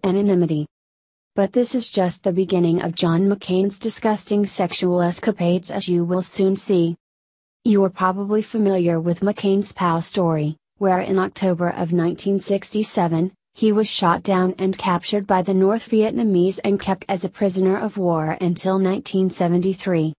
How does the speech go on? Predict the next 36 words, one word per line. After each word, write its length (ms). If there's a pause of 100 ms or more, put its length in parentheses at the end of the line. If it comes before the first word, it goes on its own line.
(440)
McCain 460
would 160
use 220
his 160
Pow 280
story 580
and 140
veteran 420
status 480
to 140
rise 320
to 100
political 520
prominence, 720 (180)
where 240
his 220
image 400
as 180
a 80
Vietnam 560
War 160
hero 420
would 200
go 180
on 280
to 120
propel 400
him 240
to 140
be 100
elected 460
as 200
a 60
United 560
States 400
Senator. 440